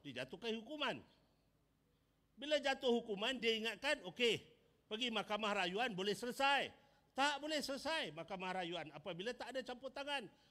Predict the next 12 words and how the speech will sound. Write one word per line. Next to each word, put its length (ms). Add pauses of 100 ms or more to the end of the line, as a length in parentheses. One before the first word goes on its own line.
(120)
Masing-masing 560
marah 560
kepada 320
hakim. 320 (480)
Kenapa 400
tak 240
campur 240
tangan? 560 (480)
Marah 560
kepada 240
Perdana 320
Menteri. 320